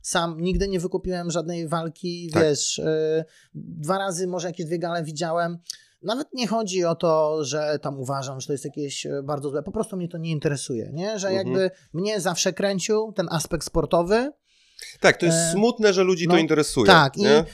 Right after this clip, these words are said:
Speaker 1: no ale wiesz co, to
Speaker 2: Szkoda, że ludzi to
Speaker 1: to,
Speaker 2: interesuje.
Speaker 1: ale niestety to chyba tak, ja to już jakby zaakceptowałem, że wiesz, już w czasach jakby rzymskich, wiesz, e, Igrzyska Olimpijskie to była tania rozrywka dla ludu i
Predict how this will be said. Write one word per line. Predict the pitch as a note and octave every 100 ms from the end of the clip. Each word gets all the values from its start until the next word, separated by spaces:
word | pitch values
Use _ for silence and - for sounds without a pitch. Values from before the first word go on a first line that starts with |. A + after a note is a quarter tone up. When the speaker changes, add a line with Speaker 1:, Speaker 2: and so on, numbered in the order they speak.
| -
Speaker 1:
no | A3
ale | A#3 A3+
wiesz | G3+ G3
co, | A3+
to |
Speaker 2:
Szkoda, | G#3 G#3+ G#3 C#3+
że | A#2+
ludzi | A2 G2 G2+
to | A3+
Speaker 1:
to, | G#3
Speaker 2:
interesuje. | G3+ G3 G#3
Speaker 1:
ale | G3+
niestety | F3 G#3+ G3+ F#3
to | F3+
chyba | E3 F3+ E3+
tak, | E3 -
ja | - -
to | -
już | G#3 G3
jakby | F3+ E3+
zaakceptowałem, | F3 - E3 E3+ D#3+ E3 D3+
że | D3 C#3+ C#3
wiesz, | D3 -
już | D#3 - -
w |
czasach | - D3+ D#3+ C#3+ D3+
jakby | C3+ C#3
rzymskich, | D3 D3+ - C3+ C3 _ _ _ - - -
wiesz, | C3+ C#3+ C3+ - -
e, | C#3+ C#3 C#3
Igrzyska | D#3+ C3+ D#3+ E3+
Olimpijskie | D3 D3+ - D3+
to |
była | C#3+ C#3+
tania | D3+ C#3+ C#3+
rozrywka | C#3 C#3+ C#3+ D3+ C3
dla | C3 C#3
ludu | C#3+ D#3 C#3+ D3 C#3
i | D3+ D3+ D3+